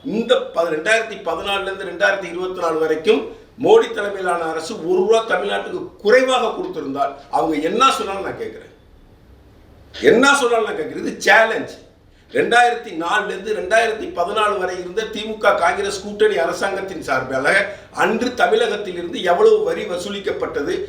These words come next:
அதிலிருந்து எவ்வளவு நிதி தமிழகத்திற்கு திருப்பி வந்துச்சு? அந்த பத்து ஆண்டுகள்ல தமிழ்நாட்டுக்கு கிடைத்த ரயில்வே திட்டங்களின் மொத்த மதிப்பு என்ன?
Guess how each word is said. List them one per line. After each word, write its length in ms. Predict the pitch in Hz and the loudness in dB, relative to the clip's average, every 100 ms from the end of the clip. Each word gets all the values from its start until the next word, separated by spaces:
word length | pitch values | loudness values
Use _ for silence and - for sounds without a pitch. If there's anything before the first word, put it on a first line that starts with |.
| - | 2
அதிலிருந்து 520 | - 196 202 214 240 | 2 2 -2 -6 -4
எவ்வளவு 420 | 190 175 226 226 156 143 135 - 131 | -2 2 2 0 -2 -4 -8 -12 -8
நிதி 560 | 180 220 269 - - - - | -4 2 2 2 -8 -18 -2
தமிழகத்திற்கு 640 | 185 240 254 214 190 - - | 2 4 4 2 -4 -12 -6
திருப்பி 340 | 277 320 233 | -4 -2 -2
வந்துச்சு? 540 | 165 120 - - - - - - - - - - - | -4 -4 -10 -18 -20 -20 -20 -20 -20 -20 -20 -20 -2
அந்த 260 | 143 202 - | 0 2 0
பத்து 480 | - 165 - - 240 | 0 -4 -4 0 0
ஆண்டுகள்ல 720 | 226 226 160 131 135 196 - - - | 2 0 -2 -4 -2 -2 -2 -10 0
தமிழ்நாட்டுக்கு 640 | - 240 262 247 240 196 175 | 0 2 2 2 2 -2 -4
கிடைத்த 340 | 160 - 214 | -6 -4 -6
ரயில்வே 560 | 165 175 240 247 233 - | -2 2 2 2 -2 -4
திட்டங்களின் 540 | - 185 175 233 214 | -6 -6 -4 -2 -2
மொத்த 300 | 202 202 254 | -4 2 2
மதிப்பு 460 | 269 240 269 - 233 | 4 2 2 2 0
என்ன? 220 | - | 0